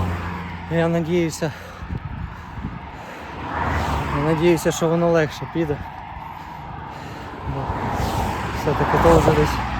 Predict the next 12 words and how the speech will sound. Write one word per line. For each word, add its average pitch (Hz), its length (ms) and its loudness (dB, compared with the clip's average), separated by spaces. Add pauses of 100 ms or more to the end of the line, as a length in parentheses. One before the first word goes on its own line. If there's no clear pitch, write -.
(580)
друга 226 400 10
година 220 340 8
дня, 233 380 4 (920)
темніє 185 440 2
десь 165 220 -2
в - 80 -16
п'ятій. 190 460 4 (1120)
Зараз 139 380 0
у 151 40 -4
нас 135 160 -4
перше 147 320 -4
листопада 151 640 0